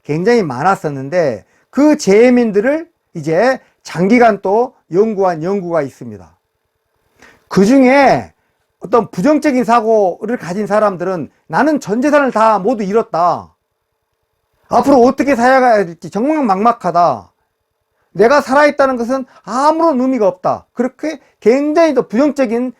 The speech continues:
사고를 어떤 가진 사람들이 많이 있었겠죠. 그런데 그와 반대로, 그와는 반대로 저렇게 긍정적인 사고를 가진 사람도 또 있었습니다.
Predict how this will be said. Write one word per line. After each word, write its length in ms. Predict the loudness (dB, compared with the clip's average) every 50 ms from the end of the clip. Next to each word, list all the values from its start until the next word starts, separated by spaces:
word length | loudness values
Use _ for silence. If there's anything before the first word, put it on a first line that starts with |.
| _ _ _
사고를 640 | 0 2 2 4 4 2 2 2 0 0 -2 -2
어떤 500 | -4 -6 -6 -4 -2 -2 -2 -4 -6 -12 _ _ _ _
가진 320 | -6 -4 -2 0 0 0
사람들이 840 | 2 2 2 2 2 2 0 -2 -4 -2 -2 0 0 -2 -2 -4 -10 _ _ _ _ _
많이 400 | -4 0 0 2 2 0 0 -4
있었겠죠. 720 | -4 -4 -4 -4 -2 -2 -4 -6 -6 -12 -16 -16 -16 -18 _ _ _ _ _ _ _ _ _ _ _ _ _ _ _ _ _ _ _ _ _ _ _ _ _ _ _ _ -2
그런데 600 | 0 2 4 4 4 4 4 4 4 2 0 -4 _ _ _ _ _
그와 360 | 0 2 4 4 4 2 -2
반대로, 760 | -8 -8 -2 -2 0 0 0 0 0 -2 -2 -4 -10 -14 _ _ _ _ _ _ _ _ _ _ _ _ _ _ _ _ _ _ _ _ _ _ _ _ _
그와는 400 | -4 0 2 4 4 4 2 0
반대로 600 | 0 -2 -2 -2 -2 -2 -4 -2 -2 -2 -4 -4 _ _ _ _ _ _ _ _ _ _ _ _ _ _ _ _ _ _ _ _ _ _ _ _ _ _ _ _ _ _ _ _ _ _ _ _ _ _ _ _ _
저렇게 520 | -2 0 0 0 2 2 2 2 0 -2 _ _ _ _ _
긍정적인 880 | -14 -8 -6 -2 -2 0 0 0 0 0 -2 -2 -2 -2 0 0 -2 0
사고를 360 | 0 0 0 2 2 0 0
가진 240 | 0 -4 -6 -6 -4
사람도 320 | -2 -2 -2 -2 -2 -4
또 100 | -4 -4
있었습니다. 600 | -4 -4 -6 -10 -12 -12 -14 -14 -16 -16 -20 _